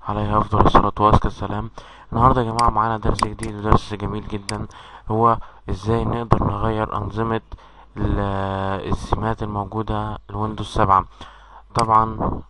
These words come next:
ويندوز سبعة فيه السمات دي، وين-، الويندوز سبعة الأصلية والحاجات دي كلها السمات دي، لكن احنا نقدر نحمل أر-، حاجات جديدة وسمات جديدة ومختلفة وجميلة جدًا من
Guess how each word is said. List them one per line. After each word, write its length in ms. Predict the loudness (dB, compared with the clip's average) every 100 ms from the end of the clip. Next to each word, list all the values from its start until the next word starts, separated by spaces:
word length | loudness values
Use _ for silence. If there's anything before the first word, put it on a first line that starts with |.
| _ -20 -18 -18 -12 -6
ويندوز 280 | -2 4
سبعة 320 | 4 6 2 2
فيه 260 | -2 -8
السمات 400 | -8 -8 -6 -6
دي، 320 | -8 -10 -10 -12 -20 -20 -8
وين-، 180 | -8 -6 -2 -2 0
الويندوز 460 | -2 -2 -4 -2
سبعة 240 | 0 4 2
الأصلية 640 | 2 0 0 0 0 -2 -6 -20 -20 -14
والحاجات 420 | -6 -4 -4 -6 0
دي 120 | 0
كلها 360 | 0 -6 -2
السمات 400 | -4 -6 -8 -8
دي، 240 | -6 -8 -10 -12 -20 -4
لكن 360 | -2 -2 -6 -12 -12 _ -10 -2
احنا 180 | 0 0
نقدر 300 | -2 -2 -4
نحمل 440 | -2 -2 -4 -6 -2
أر-، 160 | 0 0 -4
حاجات 380 | -6 -6 -8 -10
جديدة 460 | -10 -8 -6 -8 -8 -20 -14
وسمات 440 | -6 -4 -2 -4 -4 -10
جديدة 320 | -8 2 2
ومختلفة 500 | 0 -8 -6 -2 -2
وجميلة 360 | -2 -6 -6
جدًا 360 | -6 -6 -6 -6 -10 -20 -20 -20 -18
من 440 | -10 -4 -4 -2